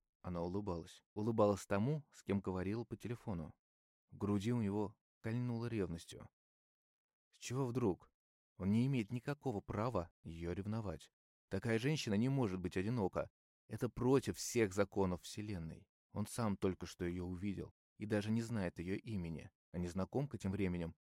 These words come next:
закончила разговор и неожиданно пошла в обратном направлении. Еще раз посмотрела на его гостиницу,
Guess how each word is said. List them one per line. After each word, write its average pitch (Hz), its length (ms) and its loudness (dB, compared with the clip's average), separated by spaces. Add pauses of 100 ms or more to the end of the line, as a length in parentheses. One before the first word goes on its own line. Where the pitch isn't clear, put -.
(140)
закончила 104 540 -2
разговор 98 480 -2
и 95 100 -8
неожиданно 104 520 0
пошла 92 320 -2
в 104 60 -2
обратном 92 400 -2
направлении. 101 640 -4 (120)
Еще 123 340 -2
раз 85 100 -2
посмотрела 87 540 -4
на 82 60 -6
его 85 180 -4
гостиницу, 107 640 -6